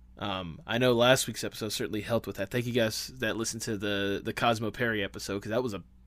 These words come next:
big episode. <laughs> Like, two hours alone, Jesus Christ. But, uh, no. Uh, but knowing that, like, people are listening in on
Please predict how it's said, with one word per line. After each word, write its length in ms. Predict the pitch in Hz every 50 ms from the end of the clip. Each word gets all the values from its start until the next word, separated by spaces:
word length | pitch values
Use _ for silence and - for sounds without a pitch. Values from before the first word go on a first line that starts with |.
| - - - - - - - -
big 240 | 151 143 139 117 131
episode. 800 | 127 123 - - 110 - - - 135 131 - - 156 135 - -
<laughs> 60 | - - - - - - - - - - -
Like, 300 | 131 127 123 - - -
two 260 | - - - 135 127
hours 240 | 117 117 104 107 -
alone, 280 | 98 98 107 101 98
Jesus 280 | 98 104 101 101 98 -
Christ. 300 | - - 98 101 - - - - - - -
But, 280 | - 190 208 196 - - - - - - -
uh, 320 | - 151 156 156 156 156 143
no. 240 | 143 139 123 107 - - - - - -
Uh, 640 | - 113 131 131 127 123 123 120 117 113 101 92 90 - - - - - - - - - - - - - - - - - - - - - - - - - - 131 - -
but 180 | 151 151 139
knowing 720 | 139 135 135 143 147 160 180 190 190 196 190 180 175 170 - - - - - - - - -
that, 240 | 123 127 127 113
like, 260 | 117 120 113 110 98 - - - - - - - -
people 460 | - - - 151 - 180 170 160 139
are 560 | - 139 127 120 117 113 110 107 101 87 - -
listening 540 | - 123 147 170 196 185 - - 180 180 170
in 160 | 170 165 156
on 240 | 147 139 135 127 123